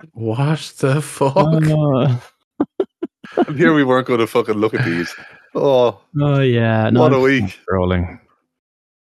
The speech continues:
Speaker 2: Uh, and then there's the stuff about, oh, we never talked about M J F and the tequila. That's a
Speaker 1: Uh,
Speaker 3: Oh,
Speaker 2: I
Speaker 3: yeah.
Speaker 2: don't wanna read all this.
Speaker 1: I don't
Speaker 2: Uh,
Speaker 1: have a problem with that at all.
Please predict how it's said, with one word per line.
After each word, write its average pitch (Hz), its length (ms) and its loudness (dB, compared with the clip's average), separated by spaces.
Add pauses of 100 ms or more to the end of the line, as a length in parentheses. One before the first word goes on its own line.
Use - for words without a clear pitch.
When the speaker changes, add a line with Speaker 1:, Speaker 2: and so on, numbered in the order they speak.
(280)
Speaker 2:
Uh, 95 680 -2
and 110 120 0
then 123 140 0
there's 120 220 -2
the 117 60 -2
stuff 107 300 -4
about, 107 200 -2
oh, 156 180 0
we 175 100 0
never 190 180 0
talked 180 220 -2
about 143 140 -2
M 139 160 0
J 131 100 0
F 123 240 -2
and 95 180 0
the 95 60 -2
tequila. 120 580 -4 (640)
That's 117 200 0
a 113 40 2
Speaker 1:
Uh, 110 560 -2
Speaker 3:
Oh, 175 380 4
Speaker 2:
I 143 60 0
Speaker 3:
yeah. 139 280 2
Speaker 2:
don't 113 160 0
wanna 104 180 0
read 95 200 0
all 92 180 -2
this. - 380 -4 (840)
Speaker 1:
I 190 520 4
don't 127 200 2
Speaker 2:
Uh, 120 60 0
Speaker 1:
have 120 160 0
a 120 60 0
problem 110 420 -4
with 104 100 -6
that 104 160 -4
at 104 160 -2
all. 92 360 -8